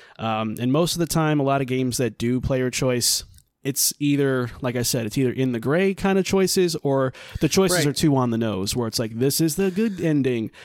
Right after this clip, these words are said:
Speaker 1: and this is the bad ending path." That's one of the reasons why I didn't like Dishonored a lot, because it felt like, "Well, I guess I just shouldn't kill anybody, because then I'm just gonna have a, you know, weird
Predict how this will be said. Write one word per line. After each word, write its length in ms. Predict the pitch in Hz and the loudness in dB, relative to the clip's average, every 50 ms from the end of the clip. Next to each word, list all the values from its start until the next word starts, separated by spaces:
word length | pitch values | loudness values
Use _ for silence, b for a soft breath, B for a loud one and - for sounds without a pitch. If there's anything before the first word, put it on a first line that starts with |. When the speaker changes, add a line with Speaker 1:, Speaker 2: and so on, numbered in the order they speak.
| B B | B B
Speaker 1:
and 180 | - 117 117 113 | -8 -6 -4 -4
this 160 | 117 117 - | -2 -2 -2
is 120 | 139 120 | -4 -2
the 120 | - 143 127 | -4 -4 -2
bad 320 | 113 131 135 131 127 120 | 0 0 0 0 0 -2
ending 320 | 117 110 110 104 101 98 85 | -2 -2 -2 -4 -4 -4 -4
path." 340 | - 123 107 98 95 - - B B B | -6 -6 -6 -10 -10 -12 -14 B B B
That's 140 | B 135 - | B -2 0
one 120 | 185 214 220 | 2 2 2
of 60 | 202 | 4
the 80 | 170 | 4
reasons 280 | 156 160 151 143 135 123 | 2 2 2 2 2 2
why 120 | 135 127 | 2 2
I 20 | 123 | 2
didn't 180 | 123 123 120 | 2 0 0
like 160 | 120 120 117 - | 0 -2 -2 -2
Dishonored 460 | - 120 - - 120 120 120 120 127 | -2 -2 -2 -2 -2 -2 -2 0 0
a 60 | 127 | 0
lot, 240 | 131 127 131 123 123 | 0 0 0 0 -2
because 260 | 139 123 123 123 123 | -2 -2 -2 -2 -2
it 80 | 113 - | -4 -2
felt 220 | - 139 127 - | -2 -2 -2 -2
like, 300 | 120 120 113 110 - - B B B B B B B B B B B B | -2 -2 -4 -4 -6 -10 B B B B B B B B B B B B
"Well, 320 | B 180 151 123 110 120 - B B B B B B B | B 0 2 0 0 -2 -6 B B B B B B B
I 80 | 123 120 | -4 -4
guess 180 | 127 123 - | -2 -2 -2
I 60 | 135 | -2
just 180 | 127 131 123 - | 0 0 0 0
shouldn't 320 | - - 160 160 165 156 | 2 2 2 2 2 2
kill 240 | - - 180 190 190 | 2 4 4 4 4
anybody, 500 | 196 226 226 165 135 123 110 107 104 - B B B B B | 4 4 2 2 2 0 0 -2 -8 -10 B B B B B
because 220 | B 139 123 117 | B -2 0 0
then 100 | 139 139 | 2 2
I'm 140 | 147 147 135 | 2 0 0
just 240 | - - 156 - - | 0 0 0 0 2
gonna 240 | 180 160 147 139 135 - - - | 0 0 0 0 -2 -6 -12 -4
have 220 | - 160 156 143 | -2 -2 0 0
a, 200 | 139 131 127 120 - _ _ _ _ - | 0 0 -2 -4 -6 _ _ _ _ -6
you 80 | - 143 | -2 0
know, 160 | 139 131 127 | 0 2 2
weird 560 | 123 120 123 127 135 143 143 143 143 131 135 | 0 0 0 0 0 0 0 0 -2 -4 -6